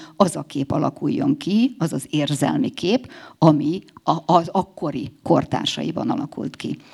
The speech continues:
Na most, ö, Petőfinél ez, ö, ugye, ö,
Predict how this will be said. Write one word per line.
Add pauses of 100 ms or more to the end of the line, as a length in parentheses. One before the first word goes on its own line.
(360)
Na
most,
ö, (1200)
Petőfinél (240)
ez,
ö, (100)
ugye, (640)
ö,